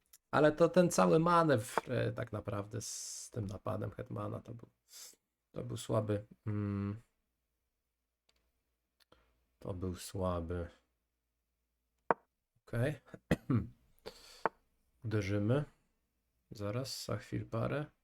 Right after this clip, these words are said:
Gdzieś. Gdzieś tam uderzymy sobie może.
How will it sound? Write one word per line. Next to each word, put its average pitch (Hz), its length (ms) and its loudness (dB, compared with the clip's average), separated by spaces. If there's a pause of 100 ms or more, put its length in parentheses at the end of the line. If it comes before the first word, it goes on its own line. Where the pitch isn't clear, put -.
Gdzieś. 127 560 -8 (960)
Gdzieś 135 300 -10
tam 127 240 -4
uderzymy 123 580 0
sobie 98 340 -8
może. 92 520 -6